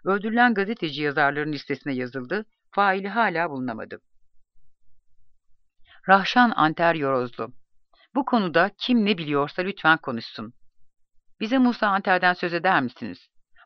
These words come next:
Musa Anter'i yalnız babam olarak anlatmam, değerlendirmem oldukça zor. Babam toplumun Ape Musa'sı. Musa amcasıydı. Renkli kişiliğiyle beni çocukluğumdan beri etkilemiştir.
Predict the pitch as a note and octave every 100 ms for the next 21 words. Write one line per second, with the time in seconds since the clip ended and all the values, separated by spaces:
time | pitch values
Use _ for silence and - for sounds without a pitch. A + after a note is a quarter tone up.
0 | - A#3+ - A#3 D#3 C#3+ C3+ G3+ G#3+ _
1 | - A3+ A#3+ F#3+ F3+ F3 E3 D3 D3 C#3+
2 | D3+ C#3 - D#3 A3 - _ E3 E3+ E3
3 | D#3 D3+ D3+ D#3 C3 C#3 C3 D#3 C#3+ B2+
4 | G#2+ _ _ _ _ - F3+ G3 B3+ B3
5 | _ _ G#3+ G3+ G#3+ A3+ B3+ G3+ G#3+ F#3+
6 | C#3+ C3 - B2 A#2+ - B2 - _ -
7 | F#3 - G3 C#3+ B2 A2+ A#2+ G2+ G#2 G2
8 | _ _ _ _ _ _ _ - G3+ A#3+
9 | - - D3 - F3 F#3 D#3 C#3 D3+ G3
10 | C4 - - G#3 A3+ - A3 A3+ G#3 D3+
11 | D3+ - C#3 B2+ B2+ - B2